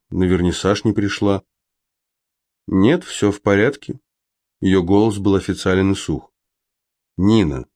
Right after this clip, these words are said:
поморщился Каминка, «ну что мы с тобой в прятки играем? Что у тебя происходит?» «У меня ничего, это у тебя происходит». «Что ты имеешь в виду?» недоумевающе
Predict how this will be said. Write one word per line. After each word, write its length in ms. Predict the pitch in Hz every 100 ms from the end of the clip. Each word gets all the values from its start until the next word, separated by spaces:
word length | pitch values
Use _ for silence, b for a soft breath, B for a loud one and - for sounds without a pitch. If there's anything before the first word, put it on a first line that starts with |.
| _ _ _
поморщился 580 | 87 90 85 - - -
Каминка, 500 | - 98 78 64 - _ _ _ _ _ _ -
«ну 60 | 127
что 240 | - 180
мы 100 | 123
с 60 | -
тобой 220 | 107 98
в 100 | -
прятки 400 | 101 85 - 71
играем? 340 | 69 76 76
Что 220 | - -
у 60 | 139
тебя 200 | 92 82
происходит?» 680 | 85 95 - - 80 67 _ _ _ _ _ _ _ _ _ _ _ -
«У 100 | 92
меня 260 | 90 85
ничего, 480 | 82 92 - 151 101
это 160 | 98 113
у 60 |
тебя 280 | 117 151 147
происходит». 680 | - 78 73 - 71 64 _ _ _ _ _ _ _ _ _ _ _ _ _ _ _ _ _ _
«Что 240 | - -
ты 160 | - 95
имеешь 360 | 92 90 78 -
в 60 |
виду?» 460 | 78 92 87 71 - _ _ _ _ _ _ _ -
недоумевающе 1200 | 92 87 87 87 90 90 87 78 - 87 82